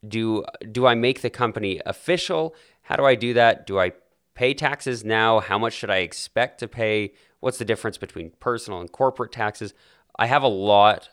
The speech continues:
of questions on this technical stuff that I'm starting to think about. So what, what is the place that I start at with this?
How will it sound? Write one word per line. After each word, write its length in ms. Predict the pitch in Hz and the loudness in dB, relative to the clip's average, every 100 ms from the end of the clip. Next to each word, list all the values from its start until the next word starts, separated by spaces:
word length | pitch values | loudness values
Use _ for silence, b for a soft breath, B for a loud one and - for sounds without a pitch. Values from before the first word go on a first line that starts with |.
| - | -4
of 440 | 101 98 90 - | 2 2 2 -4
questions 420 | - 110 - 95 - - | 0 0 0 -8 -10 0
on 280 | 131 156 | 4 4
this 160 | 135 - | 2 -2
technical 460 | 113 - 101 95 87 | -4 -4 -6 -8 -10
stuff 440 | - 90 90 - | -4 0 0 -2
that 140 | 95 | -4
I'm 100 | 90 | -4
starting 300 | 90 95 85 | -4 -6 -6
to 80 | 85 | -10
think 220 | - 85 | -12 -12
about. 380 | 82 80 82 - _ _ _ _ | -8 -4 -4 -6 _ _ _ _
So 500 | - 120 107 98 b b b _ | -4 4 6 6 b b b _
what, 540 | 98 101 117 - - | -6 4 4 4 -2
what 220 | 98 113 | 0 0
is 120 | 113 | 0
the 100 | 98 | -6
place 500 | - - 98 90 - | -10 -4 -4 -4 -8
that 160 | - 85 | -6 -4
I 80 | 76 | -4
start 520 | - - - 87 82 | -8 -10 -2 -2 -2
at 420 | - 85 78 - _ _ _ _ | -4 -6 -6 -12 _ _ _ _
with 300 | 92 78 - | -8 -8 -8
this? 360 | - - - | -10 -12 -20